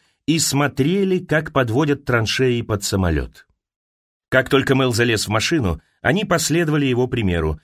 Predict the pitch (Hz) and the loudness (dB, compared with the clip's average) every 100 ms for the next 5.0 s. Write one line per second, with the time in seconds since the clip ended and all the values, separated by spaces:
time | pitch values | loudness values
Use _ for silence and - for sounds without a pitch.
0 | _ - 190 139 85 85 80 78 80 - | _ -2 0 2 0 -2 -2 0 0 0
1 | 95 131 - 104 - 98 - 65 - _ | -2 -2 -2 -4 -4 -4 -4 -6 -8 _
2 | _ _ _ _ _ _ _ 95 147 190 | _ _ _ _ _ _ _ 0 2 2
3 | 180 - 135 160 160 156 131 135 131 135 | 0 -2 0 0 2 0 0 0 0 0
4 | 117 120 113 113 98 110 101 98 87 80 | 0 0 2 0 0 0 0 0 0 -2